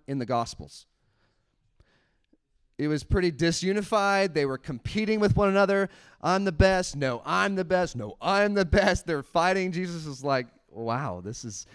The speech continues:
interesting." Um, they're competing and they're disunified.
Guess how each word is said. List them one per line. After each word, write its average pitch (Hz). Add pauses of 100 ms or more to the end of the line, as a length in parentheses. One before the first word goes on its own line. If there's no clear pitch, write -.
(180)
interesting." 107 (340)
Um, 127 (180)
they're 156
competing 247
and 160
they're 175
disunified. 233